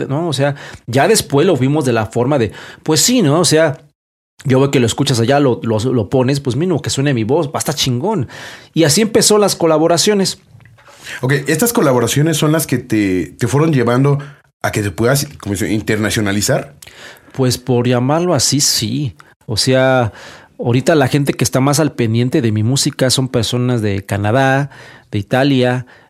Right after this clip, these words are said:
Speaker 1: eh, Francia, Angola, Brasil, que ahí sí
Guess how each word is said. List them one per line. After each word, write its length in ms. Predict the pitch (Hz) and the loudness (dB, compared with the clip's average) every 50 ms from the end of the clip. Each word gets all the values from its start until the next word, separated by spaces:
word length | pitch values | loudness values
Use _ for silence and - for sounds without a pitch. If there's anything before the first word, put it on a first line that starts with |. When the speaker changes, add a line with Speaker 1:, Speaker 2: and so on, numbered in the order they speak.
| _ - | _ -10
Speaker 1:
eh, 140 | - 104 95 | -6 -6 -6
Francia, 680 | - - 127 131 135 139 127 - - 117 117 113 - - 92 | -2 -2 0 0 0 0 0 -2 -2 0 0 0 -2 -4 -4
Angola, 680 | 98 104 104 120 131 139 135 120 117 120 120 123 120 - - - - - _ _ _ - | -6 -2 0 0 2 2 2 2 0 0 -2 -4 -6 -10 -18 -20 -20 -20 _ _ _ -10
Brasil, 840 | - - 120 110 110 - - - 139 143 165 185 190 175 143 - | -4 -2 -2 0 0 0 0 2 2 2 2 2 0 0 -4 -6
que 160 | - - 120 113 | -6 -4 -2 -2
ahí 140 | 123 131 | 0 0
sí 600 | 127 - - 135 131 135 135 131 123 120 110 104 | -2 -2 -2 -2 -2 0 0 -2 -2 -4 -6 -10